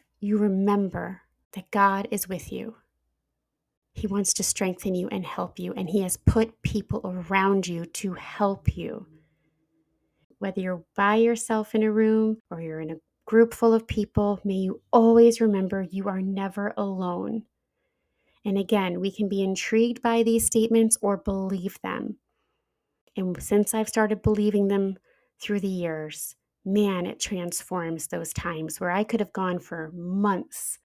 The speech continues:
struggling. And over time,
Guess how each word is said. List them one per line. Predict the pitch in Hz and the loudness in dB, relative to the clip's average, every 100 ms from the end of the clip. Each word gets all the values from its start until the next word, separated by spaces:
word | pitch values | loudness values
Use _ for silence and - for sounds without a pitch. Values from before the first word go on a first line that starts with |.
| _ _ _ _ | _ _ _ _
struggling. | - - 190 185 180 180 202 - _ _ _ _ _ _ _ - | -12 -2 -2 -2 -8 -12 -12 -14 _ _ _ _ _ _ _ -2
And | 196 | 4
over | 214 214 214 | 4 4 0
time, | - 208 196 180 175 185 | 0 0 0 -2 -4 -8